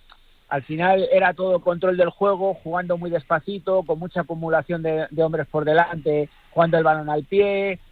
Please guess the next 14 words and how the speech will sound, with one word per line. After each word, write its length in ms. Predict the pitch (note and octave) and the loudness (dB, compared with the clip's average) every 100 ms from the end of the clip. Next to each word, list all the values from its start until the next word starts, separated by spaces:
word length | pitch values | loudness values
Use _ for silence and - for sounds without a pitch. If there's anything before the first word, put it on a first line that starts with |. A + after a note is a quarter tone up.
| - | -2
para 160 | D#3+ | 0
no 100 | E3+ | 0
perderla, 720 | E3 D#3+ G3+ G#3 G3 G3 G3 F#3 _ _ - | 0 2 2 2 4 4 2 -4 _ _ -8
sin 180 | F#3 E3+ | -6 -2
ritmo 300 | F3+ G3 F#3 | 2 2 4
de 100 | E3 | 2
juego, 600 | D#3 G3 G#3+ G3+ G3+ G3+ - _ _ _ - - - - | 2 2 2 2 0 -2 -8 _ _ _ -20 -20 -20 -14
y 80 | F3 | -8
así 240 | D#3 - D#3+ | -8 -6 0
Haaland 260 | D#3+ F#3 F#3 | 4 4 4
no 80 | F#3+ | 2
puede 180 | F#3+ F#3 | 4 4
participar, 720 | F#3+ F3 D#3+ D3 D#3+ F#3+ F3 - _ | 2 -4 -6 -4 2 2 2 -4 _
por-, 120 | C3+ | -16